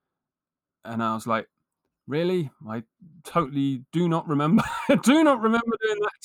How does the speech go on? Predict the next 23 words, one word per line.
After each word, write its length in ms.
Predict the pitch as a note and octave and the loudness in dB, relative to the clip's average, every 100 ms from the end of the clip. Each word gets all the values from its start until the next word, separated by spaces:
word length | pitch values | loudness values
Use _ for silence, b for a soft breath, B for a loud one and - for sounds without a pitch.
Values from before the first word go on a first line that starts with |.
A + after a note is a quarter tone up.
| B3 | 2
at 60 | G3+ | 2
all." 280 | E3 E3+ b b b - | 0 -4 b b b -6
And 160 | D3 D3 | -2 0
I 40 | |
was 120 | C#3+ | 0
thinking, 180 | E3+ D#3 | -2 -2
in 60 | D#3+ | -2
my 140 | E3 - | 0 -2
heart, 240 | G3 C#3 | 0 -2
I 40 | A2+ | -2
was 80 | - | -6
thinking, 340 | B2 A#2+ A#2 b b b | -6 -6 -8 b b b
"I 40 | A2+ | -6
think 180 | E3+ | -6
he 80 | B2 | -2
means 260 | A#2 A#2 - | -4 -4 -6
someone 260 | G#2 G2+ | -10 -8
else. 260 | A2+ G#2+ - | -8 -10 -10
I 60 | A#2+ | -8
think 160 | B2 | -8
he's 120 | A2 - | -10 -12
talking 300 | G#2 - G#2+ | -12 -10 -8
about, 320 | G2 E2+ | -6 -6